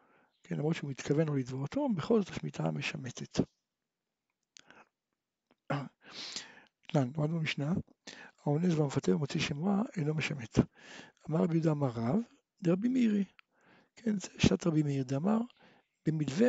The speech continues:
הדבר תלוי. כן, כלומר, רק אם עשו את זה מלווה, רק אז זה משמט. אז אונס ומפתה, כל שלא עשו את זה מלווה, הוא לא אמר לו, אה, את הכסף שאתה צריך לתת לי, שאני הופך את זה לחוב, אז לא משמט. כדתנן,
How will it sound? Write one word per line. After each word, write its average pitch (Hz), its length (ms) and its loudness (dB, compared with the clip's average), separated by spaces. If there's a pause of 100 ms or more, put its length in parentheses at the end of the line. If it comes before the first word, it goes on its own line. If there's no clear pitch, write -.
(140)
הדבר 147 460 -2
תלוי. 123 580 -6 (300)
כן, 202 180 0
כלומר, 151 280 -6
רק 214 320 0 (440)
אם 156 80 2
עשו 156 200 4
את 160 80 4
זה 139 100 2
מלווה, 135 400 2 (720)
רק 202 200 0
אז 202 120 4
זה 165 80 0
משמט. 131 500 -4 (480)
אז 135 100 2
אונס 202 200 4
ומפתה, 165 360 2 (100)
כל 196 160 2
שלא 175 180 2
עשו 160 180 0
את 160 40 0
זה 151 60 0
מלווה, 143 280 0
הוא 135 120 2
לא 165 80 2
אמר 156 180 0
לו, 135 240 -2 (600)
אה, 127 300 0 (340)
את 196 60 -6
הכסף 160 300 2
שאתה - 140 -4
צריך - 220 -2
לתת - 240 -4
לי, 127 160 0
שאני 151 180 0
הופך - 280 -2
את - 60 -6
זה 143 60 -4
לחוב, 208 400 4 (640)
אז 170 240 0
לא 131 80 0
משמט. 123 520 -6 (360)
כדתנן, 135 480 -2